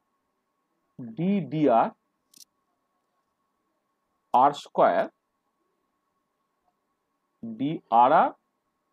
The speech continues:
by ডিআর হলো এইটা, আর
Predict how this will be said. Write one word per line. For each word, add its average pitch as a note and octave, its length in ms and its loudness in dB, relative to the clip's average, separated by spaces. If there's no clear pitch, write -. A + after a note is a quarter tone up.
by D3+ 140 2
ডিআর E3 320 -2
হলো A3 140 -8
এইটা, C#3 180 -6
আর C#3+ 80 0